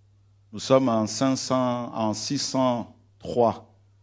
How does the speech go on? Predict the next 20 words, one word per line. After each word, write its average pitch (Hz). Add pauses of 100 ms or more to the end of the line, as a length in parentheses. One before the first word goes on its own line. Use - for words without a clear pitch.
(500)
au 101
septième 117
siècle - (100)
avant 107
Yeshua, 135 (1040)
lorsque 110 (880)
Nebuchadnezzar 110
arrive 110
pour -
la 95
première 107
fois, 98 (240)
lorsqu'il 107
y -
a -
eu 113
la 104
première 110
déportation, 101 (1040)
des, 95